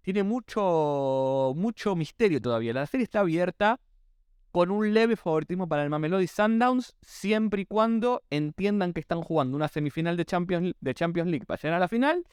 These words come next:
y no un partido de fútbol playa. Si entienden eso, puede, puede dárseles una final y una final Al Ahly Mamelodi Sundowns sería una final de la hostia.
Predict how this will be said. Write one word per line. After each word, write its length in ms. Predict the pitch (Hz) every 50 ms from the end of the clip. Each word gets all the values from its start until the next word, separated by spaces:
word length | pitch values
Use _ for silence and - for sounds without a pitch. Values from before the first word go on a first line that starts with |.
| _ _ _ _ _ _ _
y 100 | - 160
no 240 | 165 170 180 185 185
un 180 | 185 175 165 147
partido 360 | 151 143 135 135 143 147 143
de 40 | 123
fútbol 280 | - 135 127 120 104
playa. 380 | 92 101 90 85 - - 71 - _ _
Si 180 | _ - - 165
entienden 440 | 185 196 185 233 294 294 269 269 302
eso, 320 | 349 - - 403 466 - _ _ _ _ _ _ _ _ _ _ _ _ _ _
puede, 840 | - 156 151 156 151 143 139 135 131 127 123 123 123 120 113 113 113 110
puede 240 | _ - 139 139 131
dárseles 460 | 131 135 131 131 - 139 123 120 -
una 120 | - 139 131
final 360 | - 135 151 165 196 226 226 _ _ _ _ _ _ _ _ _ _
y 280 | - 131 135 165 180 - _ _ _
una 200 | - 143 147 139
final 420 | - 131 117 127 131 131 131 127
Al 140 | 123 123 120
Ahly 260 | 120 120 - 135 127
Mamelodi 340 | 120 110 113 110 110 113 113
Sundowns 340 | - - 113 123 131 120 107
sería 120 | 101 107
una 120 | 107 95 90
final 420 | - 98 92 90 101 107 107 76 -
de 260 | 92 101 101 110 - - _ _ _ _ _ _ - -
la 220 | - 101 98 95 101
hostia. 540 | 117 123 - - - 143 143 156 190 -